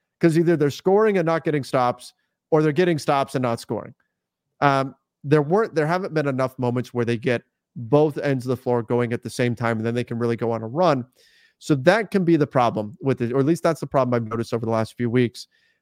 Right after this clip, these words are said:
But in general, which side is more important for this Lakers team? It's the defense. That's the side where they've got an opportunity to be really, really good. The offense, you're just hoping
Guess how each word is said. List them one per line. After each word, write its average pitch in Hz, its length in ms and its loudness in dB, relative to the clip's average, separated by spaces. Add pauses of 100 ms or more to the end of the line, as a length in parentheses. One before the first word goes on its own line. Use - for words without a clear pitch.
(100)
But 143 240 4
in 147 220 0
general, 123 640 0 (240)
which 147 480 0
side 143 440 2
is 120 140 0
more 120 220 0
important 135 420 -2
for 151 100 -4
this 143 180 -4
Lakers 143 300 -4
team? 139 280 -4 (260)
It's 160 200 0
the 135 100 0
defense. 107 360 -6
That's 160 340 0
the 156 120 -4
side 135 320 0
where 120 120 0
they've 120 180 0
got 120 180 0
an 120 60 0
opportunity 120 580 -2
to 113 120 -4
be 117 300 0 (220)
really, 135 460 2
really 139 300 0
good. 151 400 2 (420)
The 139 200 2
offense, 196 440 -2
you're 151 140 2
just 143 220 -4
hoping 139 460 -2